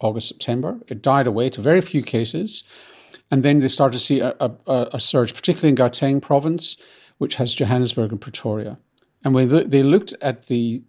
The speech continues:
samples, now there, it's not a lot of samples when they started, you know, maybe a hundred samples or something like that when they started to get anxious about this, they could see a lot of mutations and something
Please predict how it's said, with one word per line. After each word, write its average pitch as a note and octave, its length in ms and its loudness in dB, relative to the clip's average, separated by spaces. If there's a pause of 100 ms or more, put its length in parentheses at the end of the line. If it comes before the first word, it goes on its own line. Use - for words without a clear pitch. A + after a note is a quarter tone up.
(100)
samples, D#3 760 -2
now C3 140 -2
there, B2+ 180 -6
it's - 160 -8
not F3 140 2
a - 20 4
lot C3+ 260 4
of E3 100 0
samples G#2 540 -6
when A#2 120 -2
they G#2+ 40 -2
started, A#2 400 0
you A#2+ 140 -2
know, G#2 60 -2
maybe C3 240 0
a G2 40 -2
hundred B2+ 360 2
samples B2 360 0
or A2 60 -2
something A2 320 -4
like A2 160 -4
that A2 160 -2
when A2+ 140 -6
they G#2+ 80 -8
started A#2 300 -2
to A#2 60 -10
get - 300 -8 (400)
anxious D#3 340 4
about A2 240 -4
this, A2+ 300 -6 (1120)
they C#3 100 4
could C#3 220 2
see D3 360 2
a C3 80 -6
lot C#3 240 2
of D3 80 2
mutations A2 680 -4
and A2+ 160 -2
something A#2+ 420 0